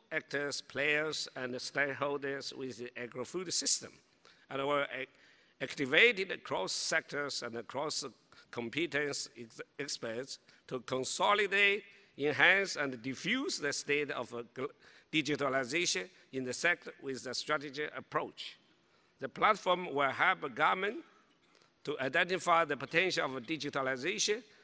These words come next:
to enabling stakeholders to access and benefit from digital technologies. And it will facilitate dialogue, raise awareness, and build trust in digital technology.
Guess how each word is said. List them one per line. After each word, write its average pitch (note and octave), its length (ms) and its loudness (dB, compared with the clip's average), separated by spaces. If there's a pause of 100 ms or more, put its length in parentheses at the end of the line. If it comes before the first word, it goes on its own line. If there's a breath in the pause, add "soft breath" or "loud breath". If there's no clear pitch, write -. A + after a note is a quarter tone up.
(180 soft breath)
to C3 100 -6
enabling F3 540 4
stakeholders D#3+ 760 2
to D3 100 -6
access - 580 0
and C3 200 -4
benefit D#3+ 460 -4
from C3 300 -6
digital D3 440 -4
technologies. B2+ 800 -4 (580 soft breath)
And D3+ 100 -2
it E3 180 2
will E3+ 540 4 (220 loud breath)
facilitate F3 720 0
dialogue, D3 540 4
raise D3 360 0
awareness, F3+ 720 2
and C3 200 -6
build D3 340 -2
trust D#3+ 380 0
in C3 320 -4
digital C#3 420 -6
technology. C#3 680 -8